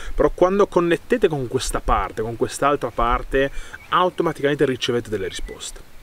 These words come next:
Infatti, come ho detto, io sono qui, ma non tanto per fare i video, la realtà è quella che sono qua per semplicemente stare tranquillo, staccare un po' da tutto,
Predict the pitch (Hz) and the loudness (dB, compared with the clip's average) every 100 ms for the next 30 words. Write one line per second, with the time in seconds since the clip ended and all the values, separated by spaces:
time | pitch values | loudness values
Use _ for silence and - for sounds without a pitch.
0 | - - 160 - 113 127 120 - - 127 | -12 0 0 0 -6 -2 -2 4 4 4
1 | 110 - 143 123 120 147 147 127 113 104 | -4 0 2 2 2 2 2 0 -2 -4
2 | 98 101 107 87 - - - 117 113 160 | -8 -6 -6 -6 -10 -16 -10 -8 0 0
3 | 143 120 104 120 107 127 - 113 113 120 | 2 -2 -2 -8 -2 -2 0 0 2 0
4 | - - - - 110 113 123 120 135 123 | -2 -14 -18 -10 -6 -2 -2 2 2 0
5 | - - - 139 131 123 113 139 127 - | -8 -16 -2 2 4 2 0 0 0 -2
6 | - - - 123 110 110 - - 120 - | -8 -6 -2 -2 0 -2 -4 -6 -6 -6